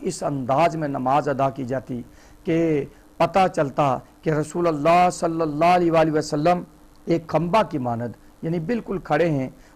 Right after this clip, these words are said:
उसमें कोई खम नहीं, वो हिलता नहीं। जब आप सल्लल्लाहु अलैहि वसल्लम रुकू फरमाते तो फिर रुकू के बाद "समी अल्लाहु लिमन हमिदा,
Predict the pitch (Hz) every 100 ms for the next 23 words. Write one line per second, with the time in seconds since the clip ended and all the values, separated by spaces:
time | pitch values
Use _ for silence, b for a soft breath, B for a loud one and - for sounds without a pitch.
0 | - 180 175 175 - 175 180 - 165 170
1 | 156 139 131 120 b b 165 156 139 127
2 | 175 170 147 135 b b - 147 160 170
3 | 175 - 180 170 160 156 165 151 151 143
4 | 151 135 - 185 180 170 170 170 156 B
5 | B - 165 156 185 160 143 - 170 170
6 | 151 156 - 156 160 156 147 165 170 151
7 | 156 156 - 156 170 156